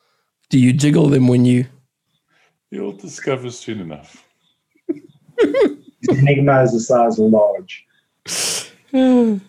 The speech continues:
Speaker 1: Apparently, Tarek's enigma is the size forty, forty-eight,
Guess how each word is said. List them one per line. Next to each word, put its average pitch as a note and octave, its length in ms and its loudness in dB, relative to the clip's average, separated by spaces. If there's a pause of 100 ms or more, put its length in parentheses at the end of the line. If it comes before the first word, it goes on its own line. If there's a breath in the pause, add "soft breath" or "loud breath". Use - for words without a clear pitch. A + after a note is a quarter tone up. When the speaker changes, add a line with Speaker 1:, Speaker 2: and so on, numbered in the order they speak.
(920 soft breath)
Speaker 1:
Apparently, D3+ 680 0
Tarek's D3 400 0
enigma A#2+ 300 2
is A#2+ 120 2
the C3+ 100 2
size C3 300 0
forty, A#2 300 0
forty-eight, - 680 -2